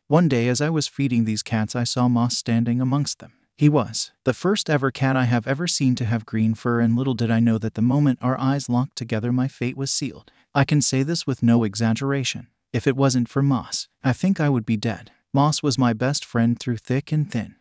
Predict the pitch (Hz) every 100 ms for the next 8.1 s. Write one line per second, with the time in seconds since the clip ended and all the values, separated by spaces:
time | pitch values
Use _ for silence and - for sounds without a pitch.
0 | _ - 135 143 160 156 175 170 123 -
1 | 120 117 165 175 147 131 110 - 139 127
2 | 120 113 127 120 113 110 - 113 - 120
3 | 123 123 117 110 - 107 131 139 - 107
4 | 104 - 113 113 113 - 127 - - 117
5 | 123 123 143 143 135 147 139 135 123 117
6 | 120 135 - 120 - _ _ 131 135 143
7 | 139 117 123 127 120 127 143 135 107 -